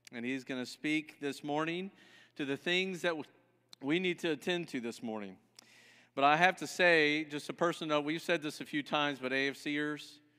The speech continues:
we're so glad that you guys are here.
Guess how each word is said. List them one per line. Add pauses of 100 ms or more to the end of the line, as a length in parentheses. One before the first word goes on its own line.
(560)
we're
so
glad
that
you
guys
are
here.